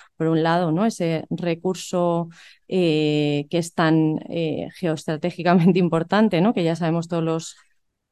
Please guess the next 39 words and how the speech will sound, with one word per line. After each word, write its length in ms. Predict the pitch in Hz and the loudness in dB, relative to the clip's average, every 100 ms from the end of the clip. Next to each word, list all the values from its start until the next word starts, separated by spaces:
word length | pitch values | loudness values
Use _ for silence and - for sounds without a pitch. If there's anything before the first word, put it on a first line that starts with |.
| - | -2
conflictos, 640 | 185 180 196 190 185 180 | -2 0 -4 -2 -4 -2
guerras 460 | 190 185 185 180 | -2 -2 -2 -4
que, 720 | - 180 175 170 165 160 160 - | -4 -2 2 2 2 2 -2 -4
que 120 | 196 | -6
genera 480 | 185 175 180 190 240 | -2 2 2 2 0
y 200 | 269 185 | 0 0
el 120 | 156 | -2
problema, 560 | 151 160 156 156 175 175 | -2 -2 0 0 0 2
¿no? 160 | 170 | 0
de, 480 | 226 185 156 143 143 | 0 0 0 -2 -2
de 180 | 139 156 | -4 -2
la 120 | 156 | -4
saturación 640 | 156 165 156 151 151 - 160 | -4 -6 -4 -4 -2 -2 -2
de, 480 | 165 170 156 139 - | -2 -2 -2 -6 -8
de, 720 | - 87 - - 151 160 147 139 | -10 -10 -8 -8 -4 -2 -2 -4
de 200 | 139 156 | -4 -4
los 200 | 151 151 | -4 -6
sumideros, 600 | 170 156 147 170 175 175 | -4 0 0 0 -2 -4
¿no? 160 | 165 226 | -4 -4
Y 140 | 202 | -4
en 100 | 151 | -4
este 240 | 151 151 160 | -6 -10 -10
caso 320 | 160 170 185 | -10 -8 -6
de, 260 | 170 147 143 - - - _ | -4 -6 -10 -20 -20 -20 _
de, 420 | 156 156 156 147 147 | -10 -6 -4 -4 -6
del 200 | 160 160 | -6 -6
problema 420 | 165 156 165 156 | -6 -4 -2 -2
derivado 320 | 156 156 151 | -2 -4 -4
del 280 | 160 160 151 | -2 -4 -6
cambio 340 | - 156 156 | -6 -4 -4
climático. 640 | 156 151 143 151 143 - 135 _ _ _ _ _ _ _ _ - | -4 -4 -4 -4 -10 -12 -14 _ _ _ _ _ _ _ _ -8
En 140 | - 190 | 0 2
esta 280 | 190 208 214 | 2 0 0
parte 360 | 214 226 190 | 0 -2 -8
que 140 | 175 160 | -6 -4
comentabas 580 | 165 151 160 180 196 | 0 0 0 -2 -2
también, 460 | 190 170 170 190 185 | -4 -4 0 0 0
¿no? 140 | 180 | 0
de, 280 | 226 175 160 | 0 0 -2